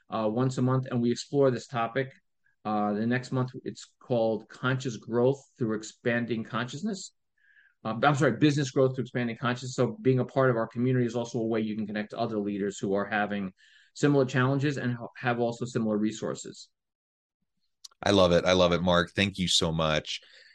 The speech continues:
Speaker 2: Uh, again, just one last time, if you can share with listeners how they can connect with you so they can get involved in that event and, and other offerings that you might have. How, what's the best way for them to get connected with you? And then what's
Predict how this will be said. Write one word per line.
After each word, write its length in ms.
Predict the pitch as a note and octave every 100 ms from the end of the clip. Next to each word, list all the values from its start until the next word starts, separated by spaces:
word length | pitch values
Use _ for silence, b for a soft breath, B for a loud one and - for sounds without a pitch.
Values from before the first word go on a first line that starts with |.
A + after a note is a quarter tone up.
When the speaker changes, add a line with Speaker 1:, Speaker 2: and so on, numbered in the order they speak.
| b -
Speaker 2:
Uh, 180 | D#2+ -
again, 500 | F#2+ G2+ G2+ G2 F#2+
just 160 | F2
one 140 | G2 F2+
last 220 | F2+ -
time, 220 | F#2+ F2+
if 160 | E2+ -
you 80 | E2
can 100 | E2
share 240 | - F2
with 160 | E2+ E2+
listeners 380 | E2 - E2
how 140 | - D2+
they 120 | D2+
can 300 | - F#2 F#2+
connect 420 | F2+ F2+ E2+ -
with 160 | D#2+ -
you 280 | E2 D#2+ D2 B B
so 100 | D#2+
they 80 | D#2
can 120 | E2+
get 200 | F2 E2+
involved 460 | E2 D#2+ D#2+ D#2
in 100 | D#2
that 240 | D2+ D2+ D2
event 460 | D2+ D#2+ D#2 D#2
and, 140 | D2 C#2 B B
and 120 | D#2+
other 440 | - E2 E2+ D#2+ D2
offerings 440 | D2+ - D#2 D2
that 100 | D#2
you 80 | D2+
might 240 | D2+ C#2
have. 360 | - D2+ D2 C#2+ B B
How, 100 | E2
what's 200 | G2 F#2+
the 60 | -
best 280 | - A2+ -
way 140 | G2+
for 160 | - F#2+
them 160 | F#2
to 60 | F2
get 200 | F2 -
connected 320 | F2+ E2 D#2+
with 200 | E2 -
you? 120 | E2
And 80 | C#2+
then 120 | E2
what's 340 | E2+ F#2 -